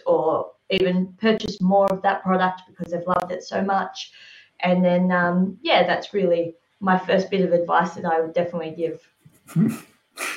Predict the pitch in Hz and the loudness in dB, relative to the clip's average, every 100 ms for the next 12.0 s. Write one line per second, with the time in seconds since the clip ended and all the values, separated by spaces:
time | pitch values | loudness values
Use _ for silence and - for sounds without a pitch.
0 | - 135 127 123 117 117 135 131 120 120 | 2 8 8 8 6 6 6 6 8 6
1 | 120 107 - 139 127 120 - 104 160 131 | 6 4 6 4 4 0 2 4 8 6
2 | - 104 95 95 98 85 104 - 78 - | 6 0 0 0 0 4 4 4 -2 -4
3 | - 98 - 117 85 - 104 98 - - | 4 6 6 6 4 4 6 6 4 0
4 | - - - - - - - - 117 104 | -4 -2 -2 -4 -16 -16 -18 0 6 8
5 | 95 - 123 113 107 92 110 104 113 110 | 8 4 4 4 4 4 4 2 4 4
6 | 101 98 - 117 113 87 71 - - - | 6 4 4 2 2 2 -4 -4 -4 -2
7 | - - - - - 202 202 - - 240 | -4 -8 -14 -8 2 6 8 8 8 4
8 | - - 220 - - 104 92 147 135 - | 0 -4 2 8 8 6 4 6 6 4
9 | 95 82 - - _ - 135 127 127 139 | 0 -2 -8 -20 _ 6 8 8 8 6
10 | 127 - 127 139 127 - 131 147 - - | 6 6 6 8 4 6 8 8 4 0
11 | 143 143 113 131 120 113 117 127 156 - | 0 0 -2 0 2 4 4 4 2 -2